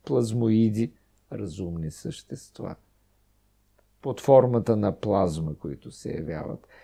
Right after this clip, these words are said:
и които реагират не само с разум. Те реагират и с интелект. Те могат да се защитават, да се отбраняват. Ето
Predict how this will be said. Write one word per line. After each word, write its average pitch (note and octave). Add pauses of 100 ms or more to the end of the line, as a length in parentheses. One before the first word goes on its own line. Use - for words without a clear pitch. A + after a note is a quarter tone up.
(100)
и A#2
които A2+
реагират B2+
не A#2
само D#3
с A2+
разум. F2+ (840)
Те G#2+
реагират F#2+
и -
с -
интелект. - (560)
Те C#3
могат C3
да A#2+
се A2
защитават, G#2
да A2
се -
отбраняват. F#2+
Ето B2